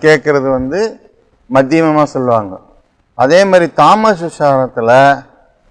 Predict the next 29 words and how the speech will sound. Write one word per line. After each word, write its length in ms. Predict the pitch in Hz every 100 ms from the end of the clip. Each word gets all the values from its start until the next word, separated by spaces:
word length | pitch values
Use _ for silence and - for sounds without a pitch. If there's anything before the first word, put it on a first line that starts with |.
| _ 139
உத்தமமானது 760 | 131 - 190 185 180 180 170
வந்து 220 | 160 175 196
போர் 360 | - 180 196 165
புரிய 280 | 170 175 170 170
ஆயத்தமாக 680 | 147 156 139 160 151 151
இருப்பது. 460 | 139 117 123 117 127 113 90 _ _ _ _ _ _ -
போர் 200 | 180 190
புரிய 220 | 170 180 170
ஆயத்தமா 520 | 156 160 156 160 156
இருக்கிறதுனா 460 | 143 127 135 139 196 202
வந்து 220 | 175 170 180
நம்ம 260 | 160 147
வந்து 280 | 143 147 175 190 147
எதுக்கு 280 | 143 135 160
எது 140 | 160 175
ஒரு 140 | 156
சண்டைக்கு 440 | - 143 156 151 143
போற 200 | 139 143
மாதிரி 240 | 139 156 147 131 -
தயாராகிக்கிறது, 680 | 139 147 143 135 127 131 127
ஒரு 120 | 117
சின்ன 320 | 147 147 151
விஷயத்துக்கு 500 | 131 127 120 110 107
கூட 140 | 127 127
அந்த 140 | 123
மாதிரி 220 | 131 131
இருக்கிறது. 400 | 117 113 110 120 180 - - - - - _ -
அது 180 | 160 170
வந்து 260 | 170 165